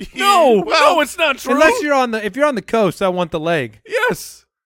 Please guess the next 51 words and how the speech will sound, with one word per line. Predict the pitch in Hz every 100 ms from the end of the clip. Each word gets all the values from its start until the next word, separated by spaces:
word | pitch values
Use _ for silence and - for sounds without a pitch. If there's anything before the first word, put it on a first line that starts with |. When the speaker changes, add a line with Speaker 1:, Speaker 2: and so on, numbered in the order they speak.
| -
Speaker 3:
If | 202 196
I'm | 294 285
in |
Speaker 2:
Yeah. | 247
Speaker 3:
the |
middle | 214 254 254
of | 226
the | 202
ocean, | 214 226 196 175
just | 196 202 - _ _ _ _ _ _ -
quick | 226 -
and | 180
easy. | 196 160 120
Speaker 1:
Do |
you | 180
want | 214 220
to? | - 156 -
No, | 170 180 131
but | 110
then | 113
Speaker 3:
'Cause | -
they | 294
might | 311 269
take | 247 220
a |
bite | 170 226 269
of | 220
you | 170
Speaker 2:
You're | 180
Speaker 3:
in | -
the |
Speaker 2:
not | 247
Speaker 3:
middle. | 214 208
Speaker 2:
surviving | 156 120 95 123 151 135 135 117
a |
bite | 95 90 120 139
in | 127
the | 117
middle | 107 147 135 113
of |
the | 101
ocean. | 117 123 - 120
You | 170
want | 156 123
to | 101
Speaker 3:
And | 185
Speaker 2:
quick | 254
Speaker 3:
you'll | 185
feel | - 185
the | 147
pain. | 151 196 147